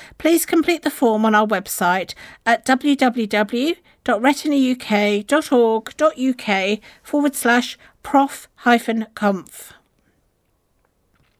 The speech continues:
Annual Conference and A G M, Saturday, seventeenth of April, ten A M to two forty-five P M. We have a number of firsts lined up for our annual conference and A G M this year,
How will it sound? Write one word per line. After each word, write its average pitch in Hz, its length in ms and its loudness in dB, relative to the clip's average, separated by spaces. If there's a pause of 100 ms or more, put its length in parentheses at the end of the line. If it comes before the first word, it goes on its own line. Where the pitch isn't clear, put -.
(220)
Annual 330 320 2
Conference 233 680 -2
and 226 240 2 (100)
A 240 160 6
G 214 240 0
M, 156 380 -4 (320)
Saturday, 247 600 0
seventeenth 285 600 -2
of 208 100 -4
April, 214 560 -4 (220)
ten 285 240 2
A 269 120 4
M 214 360 0 (100)
to - 100 -20
two - 240 -2
forty-five 214 760 -2
P 185 220 -6
M. 160 440 -8 (920)
We 294 100 4
have 294 140 4
a 320 60 4
number 311 300 2
of 277 80 -2
firsts 240 420 0
lined 220 260 2
up 196 140 -2
for - 140 -8
our 185 160 -2
annual 196 260 -2
conference 196 640 -6
and 208 100 0
A 202 100 -2
G 190 200 -2
M 180 180 -4
this 165 300 -8
year, 180 380 -2